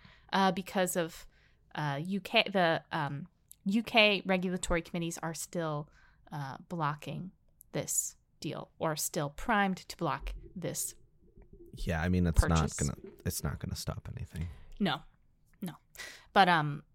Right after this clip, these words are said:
Speaker 1: <clears throat> uh, they have also made a deal with Sony, live service Sony, um, to keep Call of Duty on PlayStation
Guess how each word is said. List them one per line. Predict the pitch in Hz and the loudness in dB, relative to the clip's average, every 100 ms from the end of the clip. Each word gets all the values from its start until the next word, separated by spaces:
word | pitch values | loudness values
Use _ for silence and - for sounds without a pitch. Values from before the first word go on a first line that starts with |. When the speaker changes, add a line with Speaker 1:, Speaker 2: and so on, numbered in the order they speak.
| _ | _
Speaker 1:
<clears throat> | 285 226 254 185 160 - _ _ _ _ _ _ _ - | -2 2 4 2 0 -10 _ _ _ _ _ _ _ -8
uh, | 156 147 226 - _ _ | -6 -6 -8 -14 _ _
they | - 185 170 | -4 0 0
have | - 180 175 | 0 -2 4
also | 214 233 196 | 4 6 4
made | 180 160 151 | 0 -2 -4
a | 165 | -6
deal | 160 160 170 208 - _ _ - | -4 -4 -4 -10 -14 _ _ -8
with | 180 | -2
Sony, | - 220 214 180 - _ _ _ _ _ - | 4 6 6 2 -4 _ _ _ _ _ 4
live | 196 196 202 | 10 10 10
service | 240 214 226 - | 8 8 6 12
Sony, | 233 285 226 233 _ _ - - - - | 12 12 8 2 _ _ -20 -14 -14 4
um, | 196 190 175 175 165 - - | 6 8 4 -2 -6 0 2
to | 202 | 2
keep | - - 214 - | 0 -2 -2 4
Call | 196 196 | 6 6
of | 208 | 6
Duty | 190 180 233 - - - - - - 180 | 0 0 -2 -6 -20 -20 -20 -20 -8 -2
on | 175 175 | -2 -2
PlayStation | 175 170 170 175 170 185 196 | -2 -2 -2 -4 -4 -4 -6